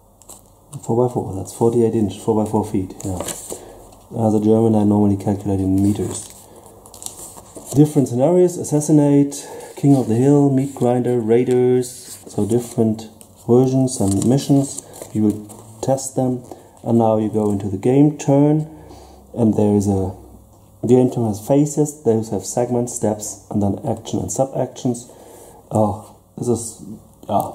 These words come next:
very detailed. Helps if you try to do it the first time like this, and then, um,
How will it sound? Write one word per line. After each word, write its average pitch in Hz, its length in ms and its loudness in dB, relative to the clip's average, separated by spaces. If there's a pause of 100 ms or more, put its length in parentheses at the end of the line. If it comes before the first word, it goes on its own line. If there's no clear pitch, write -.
(120)
very 135 180 4
detailed. 123 640 0 (680)
Helps - 500 -4 (180)
if 117 120 -14
you 113 200 -12 (180)
try 120 240 -2
to 120 100 -8
do 117 180 0
it 117 80 -2
the 113 80 -6
first 117 380 -2
time 113 200 -2
like 107 180 -2
this, 113 280 -2
and 104 120 0
then, 101 280 0 (520)
um, 101 420 0